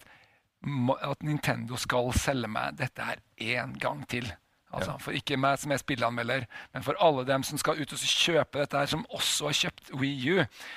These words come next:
Speaker 1: synes jeg det er for ille. Altså, jeg har, eh, apper som jeg har kjøpt fra, em, eh, fra Apple på, på telefonen. Det kostet mange hundre kroner i nitten, eh, i, nei,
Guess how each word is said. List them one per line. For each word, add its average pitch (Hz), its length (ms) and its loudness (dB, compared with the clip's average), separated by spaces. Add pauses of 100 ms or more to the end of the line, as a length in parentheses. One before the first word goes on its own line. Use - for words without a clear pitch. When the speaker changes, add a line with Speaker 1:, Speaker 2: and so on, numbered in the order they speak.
(260)
Speaker 1:
synes - 260 2
jeg 131 100 0
det 139 100 2
er 147 60 4 (120)
for - 160 0 (240)
ille. 127 360 4 (640)
Altså, - 160 0
jeg 151 200 0
har, 151 200 6 (400)
eh, 143 200 2
apper 139 380 -4
som 143 140 -2
jeg 143 60 2
har 156 80 2
kjøpt - 160 -2
fra, 151 200 0
em, 135 180 -2
eh, 135 1000 0
fra 139 360 2
Apple 220 360 0 (520)
på, 135 640 2
på 143 140 -4
telefonen. 156 560 0 (460)
Det - 80 -20
kostet 147 260 0
mange 170 220 2
hundre 151 240 2
kroner 160 640 0
i 160 180 0
nitten, 147 460 -2
eh, 139 180 2
i, 143 560 -2
nei, 147 120 2